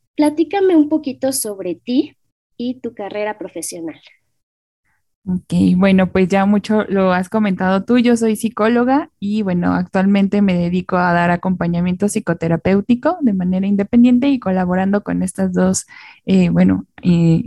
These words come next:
Speaker 2: esta institución y esta organización. Y también, eh, doy clases actualmente en bachillerato. Entonces son, eh, de las dos cosas que me gustan. Eh, considero que, pues, mucho de la parte psicoeducativa, pues, también es importante.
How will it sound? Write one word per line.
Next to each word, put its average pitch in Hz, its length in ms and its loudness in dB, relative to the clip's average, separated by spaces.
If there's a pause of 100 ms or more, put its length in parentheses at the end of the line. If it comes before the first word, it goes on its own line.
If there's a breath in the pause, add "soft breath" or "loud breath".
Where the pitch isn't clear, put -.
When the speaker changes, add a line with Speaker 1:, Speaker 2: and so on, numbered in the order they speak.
(100)
Speaker 2:
esta 185 220 2
institución 196 680 2
y 180 140 4
esta 180 340 0
organización. 180 840 2 (360 loud breath)
Y 285 280 6
también, 277 520 6
eh, 214 280 2
doy 208 200 4
clases 208 640 -2
actualmente 185 800 2
en 208 80 6
bachillerato. 185 840 -2 (560 loud breath)
Entonces 190 300 -6
son, 180 360 -2
eh, 175 240 0
de 170 100 0
las 170 180 2
dos 180 160 0
cosas 185 320 -2
que 190 100 -2
me 185 140 2
gustan. 254 580 0
Eh, 180 180 -4
considero 175 640 0
que, 185 300 0 (420 soft breath)
pues, 190 220 0
mucho 190 260 2
de 185 100 2
la 185 140 2
parte 180 320 -2
psicoeducativa, 190 1040 0
pues, 180 160 -4
también 180 380 4
es 190 160 0
importante. 180 640 0